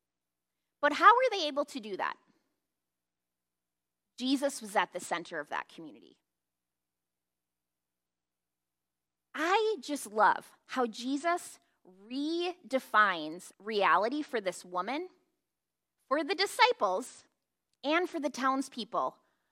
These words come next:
all at once. He uses the images of a well and water, of food, but then he uses this woman who most would say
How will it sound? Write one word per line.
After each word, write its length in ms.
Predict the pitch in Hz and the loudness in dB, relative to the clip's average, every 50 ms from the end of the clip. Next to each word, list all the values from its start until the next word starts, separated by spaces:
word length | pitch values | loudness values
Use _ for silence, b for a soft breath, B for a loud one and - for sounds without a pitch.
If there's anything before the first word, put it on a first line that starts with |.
| b b b b b b b b _ | b b b b b b b b _
all 200 | 220 226 226 226 | 2 4 4 4
at 140 | 208 - - | 2 2 0
once. 460 | 185 170 123 - - - - - - _ _ _ _ _ _ _ _ _ _ _ _ _ _ _ _ _ _ _ _ _ _ _ _ | -4 -6 -6 -8 -12 -20 -20 -20 -20 _ _ _ _ _ _ _ _ _ _ _ _ _ _ _ _ _ _ _ _ _ _ _ _
He 80 | 269 269 | -4 0
uses 340 | 269 285 262 247 262 233 | 0 0 0 -2 -4 -8
the 160 | - 220 220 220 | -8 -6 -4 -2
images 320 | 226 233 233 220 233 202 | -2 -2 -4 -6 -6 -8
of 80 | 202 175 | -6 -6
a 60 | 175 | -8
well 460 | 165 156 180 185 196 220 254 311 320 - _ _ _ _ _ _ _ | -4 0 2 4 4 4 2 0 -4 -10 _ _ _ _ _ _ _
and 240 | 185 190 165 160 156 | -12 -12 -12 -12 -12
water, 520 | 165 170 160 185 214 233 247 269 294 294 _ _ _ _ _ _ _ _ _ _ _ _ _ _ _ - | -8 -4 -2 -2 0 0 0 -2 -4 -6 _ _ _ _ _ _ _ _ _ _ _ _ _ _ _ 0
of 180 | 214 208 185 - - - _ | 0 0 0 -4 -18 -20 _
food, 380 | - 247 247 277 302 339 349 359 - - - _ _ _ _ _ _ _ _ _ _ _ _ _ _ _ _ _ _ _ _ _ _ _ | -6 -4 -2 0 -2 -2 -2 -4 -8 -8 -20 _ _ _ _ _ _ _ _ _ _ _ _ _ _ _ _ _ _ _ _ _ _ _
but 140 | 285 - | -10 -2
then 140 | - 330 330 | 2 2 4
he 80 | 311 311 | 4 2
uses 600 | 254 220 220 254 330 370 381 392 427 392 302 277 | 0 -2 -2 0 2 2 2 0 -4 -4 -4 -2
this 220 | 254 269 254 - - | -4 -4 -4 -4 -10
woman 480 | 214 208 254 262 262 214 175 170 170 | -4 0 0 0 0 0 -4 -6 -8
who 180 | 170 - 254 254 | -10 -6 -4 -4
most 480 | 240 226 226 226 294 359 - - - | -2 0 0 0 0 -2 -4 -8 -14
would 200 | 302 311 302 247 | -8 -8 -8 -8
say 460 | - - - 247 202 185 185 220 311 | -8 -6 -2 0 0 0 0 -2 -6